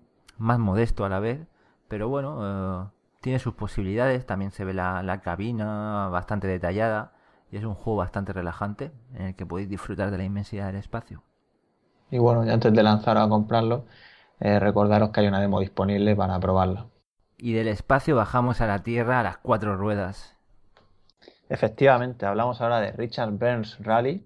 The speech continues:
Speaker 2: un juego del dos mil cinco.
Speaker 1: ¿Has dicho
Speaker 2: que ha-
Speaker 1: Burns o has dicho Burns?
Speaker 2: No, no, seamos serios, que este juego está calificado como el simulador de rally más realista de todos los tiempos, a pesar de su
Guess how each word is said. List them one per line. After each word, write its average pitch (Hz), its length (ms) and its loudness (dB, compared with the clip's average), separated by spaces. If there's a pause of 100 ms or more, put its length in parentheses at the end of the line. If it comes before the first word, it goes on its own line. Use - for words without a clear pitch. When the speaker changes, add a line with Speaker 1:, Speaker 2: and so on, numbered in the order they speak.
Speaker 2:
un 127 140 -6
juego 123 380 4
del 104 160 0
dos 98 140 -2
mil 113 200 -2
cinco. 127 520 -6
Speaker 1:
¿Has 110 140 -4
dicho 120 300 0
Speaker 2:
que 110 100 6
ha- 107 80 8
Speaker 1:
Burns 190 180 0
o 107 60 -4
has 104 100 -2
dicho 110 280 -4
Burns? 98 520 -2 (440)
Speaker 2:
No, 107 100 0
no, 110 160 4
seamos 107 360 0
serios, 127 320 4 (220)
que 107 120 -6
este - 160 -4
juego 113 180 0
está 117 160 0
calificado 110 640 0
como 104 200 -4
el 104 40 -4
simulador 104 500 0
de 117 120 2
rally 117 220 4
más 113 220 2
realista 110 340 2
de 110 80 4
todos 104 180 4
los 95 180 -4
tiempos, 117 300 2
a 95 40 -4
pesar 110 280 2
de 113 100 2
su 107 640 0